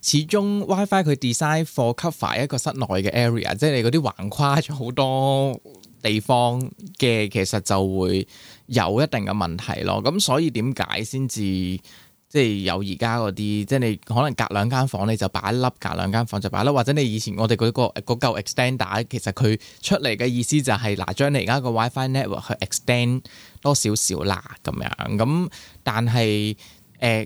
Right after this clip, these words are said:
嗰一隻 model 嘅唔好處就係佢 extend 嘅 signal 都係，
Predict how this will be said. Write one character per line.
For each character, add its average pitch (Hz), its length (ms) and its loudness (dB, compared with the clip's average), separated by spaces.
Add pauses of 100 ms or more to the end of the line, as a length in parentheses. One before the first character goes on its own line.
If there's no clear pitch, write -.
嗰 131 240 4
一 202 40 -4
隻 - 320 -2
model 165 480 2
嘅 123 180 0
唔 98 100 -2
好 120 160 0
處 135 160 0
就 113 140 0
係 110 220 0
佢 - 160 -2
extend 156 680 0 (340)
嘅 117 280 4
signal - 580 -4
都 143 140 2
係， 127 220 0